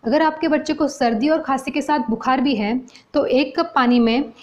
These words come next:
एक मूंगफली के दाने जितना हींग मिलाइए और ये पानी बच्चे को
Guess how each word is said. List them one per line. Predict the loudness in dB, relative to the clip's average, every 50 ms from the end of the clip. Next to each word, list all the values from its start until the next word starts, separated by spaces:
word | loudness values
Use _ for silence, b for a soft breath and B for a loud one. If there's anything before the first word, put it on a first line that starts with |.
| B B -4
एक | 0 2 4
मूंगफली | 4 4 4 4 2 2 2 0 0
के | 0 0
दाने | 2 2 2 2 2
जितना | 2 0 0 0 0
हींग | 0 2 2 2 4 4
मिलाइए | 4 2 2 2 0 2 2 0 0 -2 -6 -6
और | -2 0
ये | 0 2 0 0
पानी | 0 0 2 2 2 2
बच्चे | 0 -2 -2 -2 -2
को | -2 0 -2 -2 B